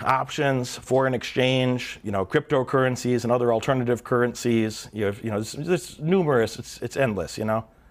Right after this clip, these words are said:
So there's a reason we spend two hundred hours on that program. So,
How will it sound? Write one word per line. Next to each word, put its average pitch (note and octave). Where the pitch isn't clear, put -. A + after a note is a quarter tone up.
So A2+
there's A#2
a A#2+
reason B2+
we A2
spend G#2+
two B2+
hundred G#2+
hours G2+
on G2+
that F#2+
program. G#2
So, G#2+